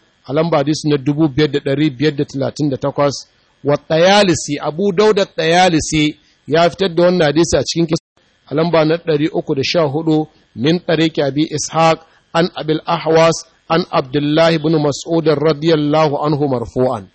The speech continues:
Wa Tirmidhi, al-Imam Tirmidhi ya fitar da wannan hadisi a lamba na ɗari biyu da sha bakwai fi sala, babu ma ja'a fi man yasma'u an-nida fala yajib, a ƙarƙashin babin da ke bayani akan wanda ya ji kiran sallah bai taho yin sallan ba.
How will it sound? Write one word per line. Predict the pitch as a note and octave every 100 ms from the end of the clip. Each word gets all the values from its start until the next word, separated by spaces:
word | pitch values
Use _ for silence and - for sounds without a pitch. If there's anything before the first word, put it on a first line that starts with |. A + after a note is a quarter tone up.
| _ _ _ _ _
Wa | D#3
Tirmidhi, | D3+ A3 A#3+ G#3+ D3+ D3+
al-Imam | C#3 D#3 G#3 G#3+
Tirmidhi | F#3+ F#3+ F#3+ E3+
ya | F3 E3+
fitar | F#3+ D#3+
da | E3
wannan | F3 E3
hadisi | D3 E3+ E3
a | D3
lamba | E3 D#3+
na | D#3
ɗari | E3+ D3 D#3
biyu | D#3+
da | D3
sha | C3+ E3+
bakwai | D3+ D#3 D3
fi | -
sala, | C3+ - C#3+ F3+ F#3+ - _ _
babu | G2+ G#2+ F3 F#3+ E3+
ma | D#3+ E3 E3
ja'a | D3+ C3 E3 F3+ D#3+
fi | - E3+ E3+ E3+
man | E3+ E3+ E3 E3+
yasma'u | F#3 - D#3+ F#3+
an-nida | E3+ D3+ C#3+ C#3 D#3+ E3 -
fala | - C#3+ D3+ D3+
yajib, | C3+ A#2+ B2+ B2+ F#2 _ _ _ -
a |
ƙarƙashin | C3+ C#3 E3+ F3+ D#3
babin | F3 F#3 E3+
da | D#3
ke | C#3 D3
bayani | C3+ E3 E3+ D#3
akan | C#3+ E3 D3+
wanda | F3+ E3
ya | D#3
ji | D3+
kiran | F3+ E3 D3+
sallah | - E3+ E3+ E3 D#3+ - _ _
bai | B2 B2+
taho | B2 D3 D3+
yin | D#3 C#3+
sallan | - B2+ B2+ G#2+
ba. | F#2